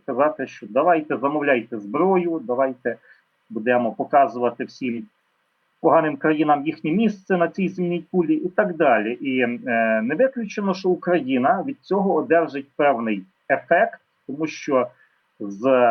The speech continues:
риторики миролюбності Америка знову може перейти до позиції тиску, і це вигідно для, е, потенційної американської допомоги Україні. Адже яструби завжди зацікавлені в війні і військових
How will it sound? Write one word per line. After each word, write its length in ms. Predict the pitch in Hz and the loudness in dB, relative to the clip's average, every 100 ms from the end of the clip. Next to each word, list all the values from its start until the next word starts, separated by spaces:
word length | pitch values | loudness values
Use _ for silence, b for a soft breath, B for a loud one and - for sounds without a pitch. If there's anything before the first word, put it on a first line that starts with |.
| 113 | 4
риторики 840 | 139 175 233 190 151 147 143 120 107 | 2 2 2 4 2 -2 -2 0 0
миролюбності 880 | 139 143 156 220 208 220 214 _ 233 | 0 0 0 -4 -2 -6 -6 _ -2
Америка 640 | - 143 175 208 208 190 | 2 4 4 2 0 0
знову 380 | 135 160 190 190 139 | 0 -2 -2 -4 -4
може 300 | 143 160 156 | -4 -2 -4
перейти 500 | 143 123 123 175 165 | -2 -4 -2 -2 0
до 220 | 127 131 | -2 -4
позиції 680 | - 143 151 160 - 127 120 - | -2 0 2 0 -4 -8 -8 -2
тиску, 600 | 151 139 - _ 220 277 _ _ | 0 0 -6 _ -4 -4 _ _
і 60 | - | -16
це 220 | - 247 | 0 2
вигідно 520 | 165 196 185 185 185 | 2 0 0 0 -2
для, 420 | 131 131 139 131 127 _ _ _ _ - | -2 2 4 4 0 _ _ _ _ -8
е, 320 | 110 104 107 - - _ - | -4 -2 -4 -6 -14 _ -2
потенційної 800 | 190 180 156 196 202 202 202 | 0 0 -2 -4 -2 -2 -2
американської 840 | 196 139 127 123 156 156 156 - 120 | -2 0 0 0 0 0 -2 -8 -6
допомоги 480 | 117 135 143 135 139 | -6 -6 -6 -4 -4
Україні. 640 | 123 - 147 139 110 101 | -6 -4 -4 -2 -2 -2
Адже 240 | 120 107 143 | -6 -4 2
яструби 640 | 165 170 - 214 208 190 | 4 4 0 -8 -4 -2
завжди 340 | 147 123 160 | -2 0 -2
зацікавлені 840 | 120 117 - - 120 117 120 127 107 | -2 -4 -8 -2 0 0 -2 -4 -4
в 40 | |
війні 520 | 127 139 123 104 110 - _ - | -4 -2 -2 -2 -4 -8 _ -10
і 60 | |
військових 480 | 113 - - 120 104 | -8 -8 -6 -6 -6